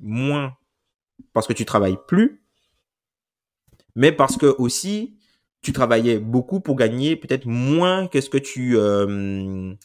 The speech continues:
tu aurais peut-être dû gagner, tu vois, avec les cotisations et tout ça.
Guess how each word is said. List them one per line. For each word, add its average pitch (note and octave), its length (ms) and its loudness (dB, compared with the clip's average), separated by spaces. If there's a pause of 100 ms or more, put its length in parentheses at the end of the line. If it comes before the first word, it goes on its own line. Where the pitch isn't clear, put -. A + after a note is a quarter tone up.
(180)
tu C#3 140 4
aurais C3+ 400 8 (340)
peut-être D3+ 240 4
dû C#3+ 120 -2
gagner, D3 280 4
tu B2 100 -4
vois, - 300 -6 (260)
avec A2 220 0
les A2+ 80 -4
cotisations A#2 400 -2
et A#2+ 40 -10
tout B2 80 -8
ça. G#2 220 -10